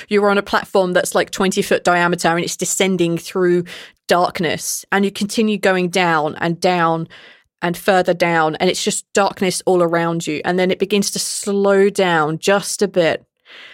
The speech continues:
And as you kind of begin to feel it coming to a stop, you begin to see more walls.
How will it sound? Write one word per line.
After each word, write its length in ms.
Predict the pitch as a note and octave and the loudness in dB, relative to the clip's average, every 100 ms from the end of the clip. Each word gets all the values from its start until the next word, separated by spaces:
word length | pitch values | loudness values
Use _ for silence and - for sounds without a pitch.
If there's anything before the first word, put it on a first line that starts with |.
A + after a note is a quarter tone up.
| - - | -8 -2
And 220 | F#3 F3+ G3 | -2 0 0
as 340 | G#3 G#3+ - | 0 -2 -2
you 100 | A#3+ | -4
kind 420 | A3 A#3 G#3+ G3+ | -2 0 2 4
of 600 | G3 F#3 - - - - _ _ _ _ _ _ _ _ _ | 2 2 -2 -12 -14 -16 _ _ _ _ _ _ _ _ _
begin 280 | A3 A3 G#3 | -6 0 0
to 100 | G#3 | 0
feel 240 | - G#3+ | 0 0
it 180 | G3 - | 0 -2
coming 340 | - G3+ G3 F#3 | -2 0 0 -2
to 180 | - F3+ | -2 0
a 60 | |
stop, 500 | F3 - F3+ D#3 - - - _ - | 0 -2 0 -2 -4 -16 -20 _ -14
you 120 | F#3 | -8
begin 280 | F#3+ G3 G3+ | -4 0 0
to 100 | - | -2
see 460 | - G3 F#3 F3 - _ _ _ G3+ | -2 -2 0 -4 -8 _ _ _ -4
more 320 | G3 F#3 F3+ | 0 0 2
walls. 560 | B3 - - - - | 0 0 -4 -8 -12